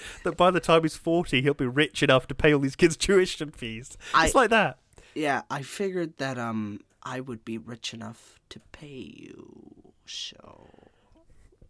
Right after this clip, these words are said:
Speaker 2: And he wasn't, he wa-, he
Speaker 1: Mm.
Speaker 2: wasn't,
Speaker 1: That's
Speaker 2: you
Speaker 1: the
Speaker 2: know,
Speaker 1: thing
Speaker 2: he
Speaker 1: with, uh,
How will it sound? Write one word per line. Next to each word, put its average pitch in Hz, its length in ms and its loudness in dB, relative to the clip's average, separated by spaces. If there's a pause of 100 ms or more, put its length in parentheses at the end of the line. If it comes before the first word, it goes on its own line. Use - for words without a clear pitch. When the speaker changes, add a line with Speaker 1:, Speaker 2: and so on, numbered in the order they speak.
(1900)
Speaker 2:
And 113 300 -10
he 117 120 -8
wasn't, 131 560 -8
he 120 80 -12
wa-, 120 200 -10
he 123 100 -10
Speaker 1:
Mm. 117 40 -10
Speaker 2:
wasn't, 123 340 -6 (540)
Speaker 1:
That's 170 140 0
Speaker 2:
you 123 40 -2
Speaker 1:
the - 40 0
Speaker 2:
know, - 60 -2
Speaker 1:
thing 233 100 2
Speaker 2:
he 202 60 -2
Speaker 1:
with, 151 180 2
uh, 135 100 4